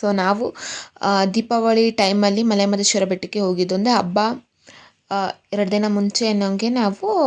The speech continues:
ಬೆಟ್ಟಕ್ಕೆ ಹೋಗಿದ್ವಿ. ಸೋಮವಾರನೇ ಹೋಗಿದ್ವಿ ನಾವು. ಈ ದೀಪಾವಳಿ ಟೈಮಲ್ಲಿ ತುಂಬ ಚೆನ್ನಾಗಿ ಅಲಂಕಾರ ಎಲ್ಲ ಮಾಡಿರ್ತಾರೆ. ಆ, ರಾತ್ರಿ ಅಂತೂ ಈ ಥರ ಲೈಟಿಂಗ್ಸ್ ಎಲ್ಲ ಹಾಕಿರ್ತಾರೆ.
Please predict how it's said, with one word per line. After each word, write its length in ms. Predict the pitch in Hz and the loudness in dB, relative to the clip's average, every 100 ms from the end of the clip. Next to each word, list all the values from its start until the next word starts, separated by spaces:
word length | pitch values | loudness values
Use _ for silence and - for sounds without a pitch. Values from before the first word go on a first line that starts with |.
| 208 - - | 2 0 2
ಬೆಟ್ಟಕ್ಕೆ 340 | 208 208 226 | 0 2 0
ಹೋಗಿದ್ವಿ. 440 | 214 180 180 196 262 | 0 2 -2 -2 -2
ಸೋಮವಾರನೇ 720 | - 208 196 190 196 190 190 | 0 2 0 0 0 0 -2
ಹೋಗಿದ್ವಿ 540 | 190 185 180 180 180 | 0 0 0 -2 -4
ನಾವು. 500 | 175 170 170 247 392 - - - - - _ _ _ _ _ _ _ - _ | -2 -4 -2 -4 -6 -12 -16 -16 -20 -20 _ _ _ _ _ _ _ -20 _
ಈ 220 | 247 233 | 0 2
ದೀಪಾವಳಿ 540 | 220 220 240 226 226 247 | 0 2 4 4 4 2
ಟೈಮಲ್ಲಿ 460 | 240 214 214 220 | 2 4 4 2
ತುಂಬ 280 | 233 208 214 | 2 2 2
ಚೆನ್ನಾಗಿ 420 | 220 233 202 202 | 2 0 0 2
ಅಲಂಕಾರ 460 | 214 185 196 208 202 | 2 2 0 0 0
ಎಲ್ಲ 160 | 190 196 | 2 2
ಮಾಡಿರ್ತಾರೆ. 720 | 196 180 185 185 185 180 196 | 0 0 0 -2 0 2 2
ಆ, 360 | 247 - 190 196 | 0 0 2 2
ರಾತ್ರಿ 400 | 190 190 220 214 | 2 0 -2 -2
ಅಂತೂ 200 | 202 208 | 0 0
ಈ 80 | |
ಥರ 180 | 196 202 196 | 0 0 0
ಲೈಟಿಂಗ್ಸ್ 520 | 190 185 214 214 220 | 0 0 -2 -2 -2
ಎಲ್ಲ 120 | 202 | 0
ಹಾಕಿರ್ತಾರೆ. 680 | 196 190 - 196 - 185 | 0 -2 -4 -8 -6 -4